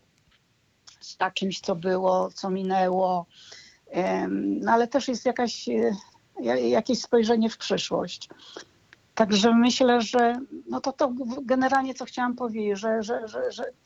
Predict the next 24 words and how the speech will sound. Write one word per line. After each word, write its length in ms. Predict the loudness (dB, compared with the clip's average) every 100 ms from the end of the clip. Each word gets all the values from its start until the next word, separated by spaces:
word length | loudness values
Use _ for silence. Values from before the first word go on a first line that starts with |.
| -20 -20 _ _
powinno 520 | 0 2 4 4 4 4
by-, 540 | 0 -2 -2 -6 -10 _ -20 -14 2
dla 180 | 6
mnie 140 | 6 6
to 100 | 4
jest 120 | 0
wzruszające 720 | -2 -2 2 2 2 -2 -10
to, 160 | -8 -10
co, 380 | -6 -6 -6 -6
e, 220 | -10 -10
co, 220 | -8 -6 -4
co 160 | -4
powstało 760 | -6 -8 -4 0 0 0 -2 -6 _ _ -20 _ _ -4
i 120 | 2
o 120 | 2
tym, 320 | 2 0 2 2
em, 540 | 2 0 2 2 0 0
o 80 | -2
tym, 520 | 0 2 2 2 0 -4 -12 _ -12 -10 -12 _
o 120 | -2
czym 180 | 0 2
aktorzy 360 | 0 0 0 0 -2 -4
opowiadają. 880 | -2 2 2 4 4 4 2 0 -4 -10 -18 -18 -20 -4
Em, 640 | 2 2 2 0 -2 -2